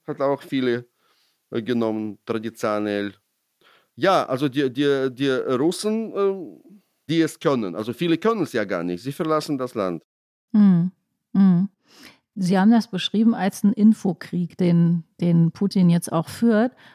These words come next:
Speaker 2: Und ich habe so verstanden, dass Sie jetzt ganz viel Kontakt haben und versuchen sozusagen, äh, außerhalb von diesem Putin-Reich eine Gegen-,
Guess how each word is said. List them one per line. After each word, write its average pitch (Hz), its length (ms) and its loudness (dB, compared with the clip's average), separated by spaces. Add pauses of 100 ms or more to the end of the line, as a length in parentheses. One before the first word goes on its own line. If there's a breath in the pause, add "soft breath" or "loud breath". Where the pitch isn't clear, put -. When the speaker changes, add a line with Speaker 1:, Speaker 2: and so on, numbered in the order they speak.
(100)
Speaker 2:
Und 196 140 4
ich 202 100 2
habe 220 100 2
so 247 120 0
verstanden, 220 400 4
dass 208 140 2
Sie 226 120 4
jetzt 226 300 -2
ganz 208 240 2
viel 220 200 2
Kontakt - 640 -2
haben 208 420 4
und 202 280 2
versuchen 202 580 0
sozusagen, 190 560 0
äh, - 460 -12
außerhalb 185 600 0
von 185 220 2
diesem 180 560 2
Putin-Reich 190 840 2
eine 175 180 2
Gegen-, 185 460 2